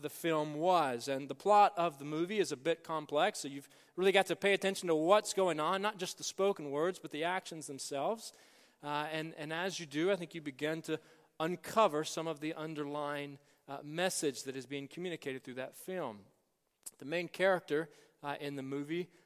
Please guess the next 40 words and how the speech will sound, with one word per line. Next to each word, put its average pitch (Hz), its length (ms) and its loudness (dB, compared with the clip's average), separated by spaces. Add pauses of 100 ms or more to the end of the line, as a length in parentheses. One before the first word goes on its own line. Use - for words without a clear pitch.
(140)
uh, 139 200 -8
is 147 140 -6
named 160 280 0
Drew. 151 360 4
I 117 40 -8
think 143 180 -8
in 135 80 -8
the 143 140 -10
early 165 200 0
service 156 480 -4
I 131 120 -6
said 143 260 -2 (200)
Dan. 151 540 2
Uh, 127 240 -8
that 143 140 0
didn't 165 160 -2
sound 185 300 0
quite 185 260 8
right 180 180 8
in 190 80 2
the 170 60 0
moment, 190 400 2
but 156 120 2
I 147 60 2
couldn't 170 260 -2
think 170 180 -4
of 156 100 -6
anything, 156 340 -4 (320)
uh, 147 160 2 (100)
better. 202 220 8
But 160 140 4
his 156 100 -2
name 214 180 4
is 185 120 0
Drew. 185 400 4
And 175 280 -2
Drew 214 420 6
in 196 160 0
this 202 140 -2
film, 202 460 0